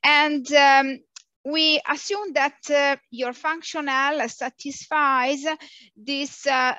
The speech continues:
uh, quadratic, uh, uh, this, uh, um, two, uh, estimates, namely is almost quadratic and coercive. Okay, so now, uh,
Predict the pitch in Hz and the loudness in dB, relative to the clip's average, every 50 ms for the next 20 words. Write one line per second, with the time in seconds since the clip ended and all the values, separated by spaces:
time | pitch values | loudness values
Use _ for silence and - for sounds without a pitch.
0 | - - 214 226 226 226 226 - - 294 285 277 254 269 247 247 247 240 - - | -6 -6 -4 -2 -2 -4 -4 -6 -2 -2 0 0 2 2 2 2 2 0 -4 -10
1 | 233 233 226 - - 233 233 226 226 208 - - 208 208 214 220 302 302 - 285 | -14 -14 -12 -10 -6 -4 -2 -2 -2 -4 -4 -8 -10 -8 -6 -6 -6 -4 -2 0
2 | 262 247 214 208 208 220 214 208 214 214 208 202 208 202 202 202 196 202 196 - | 0 0 0 0 -2 -2 -2 -2 -4 -8 -12 -14 -16 -16 -18 -18 -18 -20 -20 -20
3 | _ _ - - 277 269 262 262 - - - 208 208 - - - - 208 202 - | _ _ -6 -4 -2 0 0 0 -2 0 0 0 0 0 2 0 0 0 0 -4
4 | - - 277 277 302 311 427 427 - - 247 247 262 285 285 294 277 240 214 226 | -6 -4 -2 0 2 0 0 0 -4 -8 -6 -2 0 0 0 0 -2 -2 -2 -4
5 | 285 440 - - 302 285 - _ _ _ 254 269 262 262 240 220 - - - 269 | -4 -4 -6 -10 -18 -20 -20 _ _ _ -4 -2 -2 -2 -4 -6 -8 0 2 2
6 | 330 370 370 302 254 240 220 - - - _ 233 214 226 220 269 320 381 359 294 | 2 2 0 -2 -2 -2 -4 -6 -10 -12 _ -4 -4 -4 -2 -2 0 2 2 2
7 | 233 226 - _ - 294 370 - _ _ _ 285 269 254 254 247 254 247 233 247 | 2 0 -2 _ -6 -6 -6 -6 _ _ _ 0 0 0 0 -2 -4 -4 -6 -8
8 | 240 - _ - - 226 190 156 - - - - - - - - _ _ _ _ | -10 -10 _ -10 -6 -6 -4 -4 -6 -8 -12 -12 -12 -14 -16 -16 _ _ _ _
9 | _ _ _ _ _ _ _ _ _ _ - - - - - - - - - - | _ _ _ _ _ _ _ _ _ _ -20 -20 -20 -20 -20 -20 -20 -20 -20 -20
10 | - - _ _ _ _ _ _ _ _ _ _ _ _ _ - 311 311 359 427 | -20 -20 _ _ _ _ _ _ _ _ _ _ _ _ _ 2 4 6 6 6
11 | 427 494 508 - - 359 311 285 294 320 339 302 294 285 294 320 359 392 349 - | 6 6 4 4 4 2 2 2 2 2 4 4 6 6 6 4 4 2 0 -2
12 | _ - - - - _ _ _ _ _ _ _ _ _ _ _ _ _ _ _ | _ -16 -20 -20 -20 _ _ _ _ _ _ _ _ _ _ _ _ _ _ _
13 | _ - - _ _ _ _ _ 220 220 220 208 208 202 | _ -20 -20 _ _ _ _ _ -6 -4 -4 -2 -4 -6